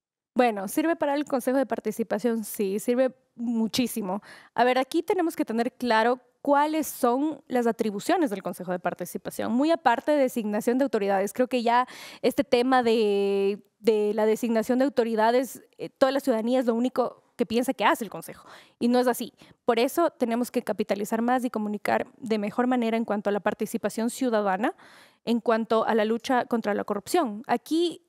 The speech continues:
el empoderamiento ciudadano es lo importante, porque tenemos todo el tema de veedurías, observatorios,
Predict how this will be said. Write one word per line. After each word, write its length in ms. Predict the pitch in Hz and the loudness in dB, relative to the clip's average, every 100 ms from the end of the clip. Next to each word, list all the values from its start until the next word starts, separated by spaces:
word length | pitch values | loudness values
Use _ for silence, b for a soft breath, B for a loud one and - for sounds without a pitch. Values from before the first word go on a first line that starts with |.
| - | -2
el 160 | 254 233 | 0 0
empoderamiento 880 | 226 226 214 214 202 226 302 311 | 0 0 2 2 0 2 2 0
ciudadano 500 | - 254 202 208 247 | -2 0 2 2 2
es 100 | 269 | 0
lo 40 | 294 | 0
importante, 840 | 285 - 196 - 440 494 - - B B B B - | -2 0 -2 0 0 0 -4 -10 B B B B 0
porque 280 | 262 254 | 2 0
tenemos 440 | 247 - 302 381 - | 0 0 2 0 0
todo 140 | 294 | 0
el 100 | 285 | 2
tema 180 | 254 247 | 0 0
de 100 | 226 | 2
veedurías, 800 | 214 202 202 214 - 180 - - - | 0 -2 -2 -2 -4 -6 -12 -14 -2
observatorios, 1120 | 262 294 311 294 214 - 202 240 220 196 - | 0 2 2 2 0 0 0 2 0 -4 -8